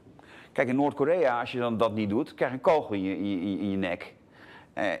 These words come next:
bij ons niet. Bij ons noem je jezelf journalist. En op het moment dat je journalist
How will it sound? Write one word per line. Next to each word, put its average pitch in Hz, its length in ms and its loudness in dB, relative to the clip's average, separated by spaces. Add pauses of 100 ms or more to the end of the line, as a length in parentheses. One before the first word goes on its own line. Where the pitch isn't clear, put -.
bij 131 220 0
ons 139 280 0
niet. - 320 -2
Bij 127 100 2
ons 131 240 -2
noem 123 160 2
je 107 60 0
jezelf 98 440 0
journalist. 101 540 -4 (840)
En 120 120 -2
op 117 60 -2
het 123 80 -2
moment 113 200 0
dat 104 100 -2
je 104 160 -2
journalist 107 520 -2